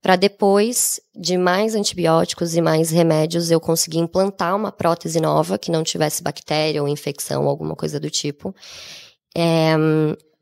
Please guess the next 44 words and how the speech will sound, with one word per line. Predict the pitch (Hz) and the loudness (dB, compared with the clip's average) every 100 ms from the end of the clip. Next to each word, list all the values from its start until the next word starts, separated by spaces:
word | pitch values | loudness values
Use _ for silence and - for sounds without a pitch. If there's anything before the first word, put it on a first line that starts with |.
| - | 0
depois | 208 214 214 | 4 4 4
de | |
três | - 202 | 2 2
meses | 190 175 | 4 4
eu | 180 | 2
implantei | 185 220 233 226 202 240 392 _ _ _ _ _ | 4 2 2 0 0 0 -6 _ _ _ _ _
de | 170 185 | -2 4
novo, | 165 165 202 359 _ _ _ | 4 4 0 -8 _ _ _
e | - 175 | -2 2
aí | 165 175 | 2 2
veio | 175 | 2
a | 170 | 2
minha | 170 | 0
primeira | 170 170 165 175 | 0 0 2 2
mancha | 165 160 165 165 | 0 0 -2 -2
na | 165 | -4
perna | - 151 151 196 330 _ _ _ _ _ | -4 -4 -4 -6 -8 _ _ _ _ _
de | 151 156 151 143 147 - - _ - | -6 -4 -2 -2 -2 -4 -8 _ 0
esclerodermia, | 165 - 165 156 160 156 156 170 | 0 2 0 2 0 0 0 -2
que | - | -4
é | |
a | |
minha | 151 147 | -4 -2
doença | 147 147 156 | -4 -4 -6
autoimune | - 147 143 143 | -6 -6 -4 -6
que | |
eu | 156 147 | -6 -6
tenho | 147 143 | -4 -4
até | 147 139 | -4 -4
hoje. | 139 139 143 180 - _ - - - - - | -2 -2 -2 -4 -8 _ -20 -20 -20 -20 -8
Depois | 185 - 180 | -4 0 0
de | 190 | 2
todo | 196 | -2
esse | 190 175 | -2 -4
transtorno, | - 190 - 170 185 | 0 0 2 0 0
também | - 202 208 | 0 0 0
psicológico | 196 - - 156 156 160 160 151 | -2 -6 -2 0 0 -2 -6 -8
e | |
físico, | 143 139 170 170 - | -6 -6 -6 -6 -4
né? | 151 147 165 - - - - - | 0 0 -2 -8 -20 -20 -20 -2
E | 165 | 2
aí | 151 151 | 4 4
a | |
doença | 151 151 143 151 - 147 139 | 4 2 2 0 0 0 0